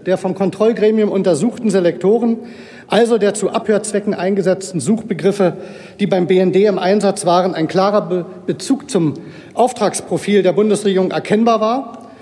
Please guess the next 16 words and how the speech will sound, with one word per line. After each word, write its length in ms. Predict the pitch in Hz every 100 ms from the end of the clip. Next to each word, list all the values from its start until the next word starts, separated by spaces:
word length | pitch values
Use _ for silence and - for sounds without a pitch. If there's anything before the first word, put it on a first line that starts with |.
| - -
dann 100 | 202
bedeutet 460 | 202 208 226 220
das 180 | 202 -
zugleich, 580 | 170 165 175 247 - - - - - - - -
dass 180 | 190 208
rund 180 | 202
zwei 300 | - 208 240
Drittel, 380 | 214 156 170 220 - - - - - -
also 180 | 190 196
mehrere 320 | 226 214 208
tausend 540 | 220 269 185 143 - - - -
Suchbegriffe 840 | - 175 254 - 202 226 226 208 214 - -
mindestens 500 | 190 262 277 - 247
umstritten 520 | 202 175 - 240 226
und 120 | 196
unverhältnismäßig, 1160 | 196 247 240 196 214 214 208 202 202 208 208